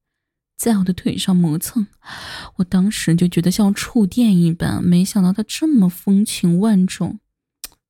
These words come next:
这是我们公司的女老板吗？她平时装的那么正经，原来骨子里这么骚啊。嗯，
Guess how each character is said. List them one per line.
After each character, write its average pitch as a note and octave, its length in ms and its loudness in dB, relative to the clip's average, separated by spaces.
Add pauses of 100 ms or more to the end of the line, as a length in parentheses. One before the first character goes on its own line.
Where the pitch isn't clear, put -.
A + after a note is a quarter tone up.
这 - 100 -14
是 - 260 -4
我 F4 100 4
们 D#3 160 4
公 F3 160 2
司 F3 120 -2
的 F#3 100 4
女 E3 160 6
老 C#3 260 4
板 E3+ 240 2
吗？ E3+ 260 -4 (720)
她 - 100 -10
平 A3+ 240 0
时 B3+ 160 0
装 D4 400 4
的 C4 260 -2 (100)
那 F4+ 140 2
么 B3 80 6
正 G3+ 320 2
经， - 360 -8 (360)
原 A#3+ 140 0
来 D#4 100 0
骨 D#3 280 0
子 - 120 -2
里 A3 80 2
这 E4 280 -2
么 A#3 100 6
骚 F3 520 -2
啊。 A3 320 -6 (3250)
嗯， A#3+ 180 0